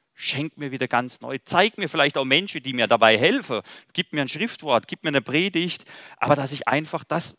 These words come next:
wirklich mal tue. Und ich weiß, die Leute hier, die sind schon wieder mit ihren Gedanken morgen bei der Arbeit, in der Schule, im Studium.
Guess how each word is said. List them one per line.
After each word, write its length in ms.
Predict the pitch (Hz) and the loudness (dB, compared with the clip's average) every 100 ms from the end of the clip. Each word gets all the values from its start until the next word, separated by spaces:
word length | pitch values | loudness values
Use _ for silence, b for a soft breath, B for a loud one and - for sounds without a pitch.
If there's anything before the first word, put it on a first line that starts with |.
| _ | _
wirklich 340 | 127 156 175 | -16 -8 -8
mal 140 | 175 170 | -8 -10
tue. 180 | 233 240 | -10 -8
Und 80 | |
ich 100 | 123 | -4
weiß, 320 | 123 185 190 - | 2 2 2 -2
die 100 | 131 | -2
Leute 320 | 143 170 147 | -2 -2 -2
hier, 180 | 156 156 | -2 -2
die 100 | 123 | -4
sind 300 | 151 135 - | -8 -10 -10
schon 160 | 135 | -4
wieder 180 | 127 131 | 2 0
mit 140 | 127 | 0
ihren 180 | 131 123 | -2 -2
Gedanken 540 | 117 120 135 143 135 123 | 2 2 2 2 2 2
morgen 320 | 127 135 113 | -2 0 2
bei 100 | 104 | 4
der 140 | - | 8
Arbeit, 480 | 147 160 156 151 139 | 8 8 6 4 2
in 80 | 120 | -6
der 80 | 117 | -8
Schule, 480 | - 185 175 160 | -8 -4 0 0
im 80 | 131 | 0
Studium. 680 | - 185 180 175 170 160 | -6 -8 -8 -4 -2 -2